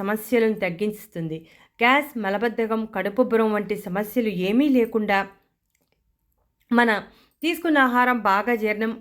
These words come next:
అయ్యేలా చేస్తుంది. మనం తీసుకున్న ఆహారం బాగా జీర్ణం అయితే ఎటువంటి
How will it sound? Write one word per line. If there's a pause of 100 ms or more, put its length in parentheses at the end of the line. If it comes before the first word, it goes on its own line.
అయ్యేలా
చేస్తుంది. (400)
మనం (100)
తీసుకున్న (100)
ఆహారం (120)
బాగా (100)
జీర్ణం (100)
అయితే (460)
ఎటువంటి